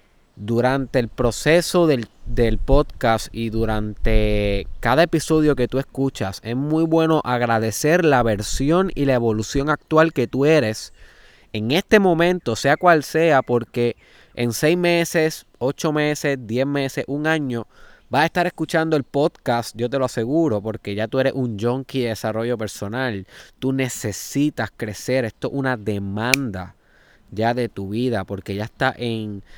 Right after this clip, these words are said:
etapas superiores de la jerarquía de Maslow, donde la autorrealización se convierte en una necesidad básica, espiritual, ¿ok?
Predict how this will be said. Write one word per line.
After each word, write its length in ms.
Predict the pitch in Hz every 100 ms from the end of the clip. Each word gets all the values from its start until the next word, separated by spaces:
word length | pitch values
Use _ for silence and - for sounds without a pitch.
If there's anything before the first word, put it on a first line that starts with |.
| - - - - -
etapas 400 | 113 110 110 127
superiores 560 | - 123 117 110 117 117
de 100 | 110
la 100 | 104
jerarquía 600 | 107 104 95 - 117 120
de 120 | 107
Maslow, 540 | 98 120 - 98 92 - 92
donde 380 | 101 98 101
la 100 | 101
autorrealización 1300 | 101 95 104 101 101 95 - 98 - - 127 135 135
se 180 | - 117
convierte 600 | 107 95 107 120 - 120
en 100 | 104
una 220 | 113 123
necesidad 720 | 110 - 107 - 104 107 117
básica, 880 | 101 110 113 - 98 95 - - - - - - - - - - -
espiritual, 1200 | 107 101 - 120 107 104 - 101 110 107 92 80 - - - - - -
¿ok? 220 | 98